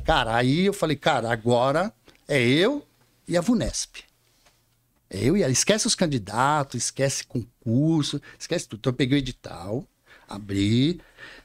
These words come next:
abri o Word, aí fui lá na data da prova, peguei a data da prova, joguei lá pra pasta-, pra folha do Word. A data, boni-, é coisa besta, mas, cara, funciona. Peguei a data, coloquei lá.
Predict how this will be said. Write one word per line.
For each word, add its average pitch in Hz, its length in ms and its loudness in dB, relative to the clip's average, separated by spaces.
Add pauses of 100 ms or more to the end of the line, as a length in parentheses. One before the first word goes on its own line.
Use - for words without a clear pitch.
(220)
abri 131 240 2
o 156 60 4
Word, 147 560 2 (480)
aí 117 120 -2
fui 147 180 2
lá 143 140 2
na 233 120 2
data 170 280 2
da 143 100 2
prova, 120 580 2 (440)
peguei 123 220 2
a 165 40 4
data 175 260 2
da 143 120 4
prova, 131 340 0
joguei 131 340 -2
lá 135 160 0
pra - 120 -10
pasta-, - 520 -8 (100)
pra 127 180 0
folha 117 300 -2
do 139 120 -2
Word. 127 460 -4 (300)
A - 80 -12
data, 110 500 0
boni-, 127 300 -2 (220)
é 131 80 -2
coisa 165 280 0
besta, 185 400 0
mas, 113 460 -4 (180)
cara, 120 240 0
funciona. - 600 -8
Peguei 120 220 0
a 131 60 0
data, 123 300 -2
coloquei 139 380 -6
lá. 123 240 -8